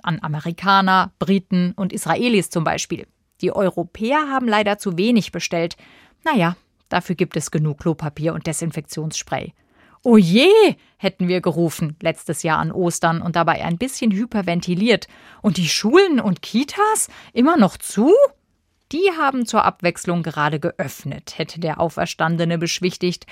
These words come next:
„aber erst seit kurzem und sicher nicht mehr lange. Wegen der Virusmutationen. Durch die gibt es ja sowas wie eine neue Pandemie.“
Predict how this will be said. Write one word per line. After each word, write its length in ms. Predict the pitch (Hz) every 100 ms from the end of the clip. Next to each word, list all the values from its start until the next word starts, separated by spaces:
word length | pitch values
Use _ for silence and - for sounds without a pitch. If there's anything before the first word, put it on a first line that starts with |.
| - - - -
„aber 240 | 185 180
erst 180 | 214 233
seit 240 | 220 208 -
kurzem 460 | 196 165 - 165 - _ _
und 200 | 202 180
sicher 260 | 349 - 320
nicht 220 | 294 -
mehr 100 | 285
lange. 320 | 143 143 156 _ _ - - -
Wegen 260 | 175 165 175
der 220 | 156 147
Virusmutationen. 1300 | 170 214 160 151 156 156 170 143 - 170 160 151 143 - _ -
Durch 160 | 160
die 160 | - 190
gibt 240 | 196 -
es 140 | 175 -
ja 160 | 165
sowas 400 | 160 165 156 -
wie 100 | 175
eine 300 | - 165 160 - _ -
neue 400 | 160 185 214 151
Pandemie.“ 760 | - 143 143 147 147 147 151